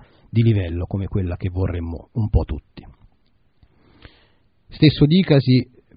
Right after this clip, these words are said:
per le veementi critiche, alcune volte rivolte solo per appartenenza politica al piano paesistico,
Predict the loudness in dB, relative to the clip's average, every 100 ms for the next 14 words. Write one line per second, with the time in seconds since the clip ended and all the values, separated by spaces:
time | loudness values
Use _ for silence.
0 | 6 8 6 4 2 0 -6 -10 -6 2
1 | 4 4 2 -4 -12 -18 _ -20 -20 -20
2 | -20 _ _ _ _ _ 4 6 8 6
3 | 4 0 0 0 0 -2 -6 -10 -4 0
4 | 4 4 4 2 0 0 4 4 2 0
5 | -4 -4 -4 2 4 4 2 0 -2 -6
6 | -4 -4 -4 0 2 2 0 -2 -4 -6
7 | -4 -4 -2 -2 -4 -10 -10 -12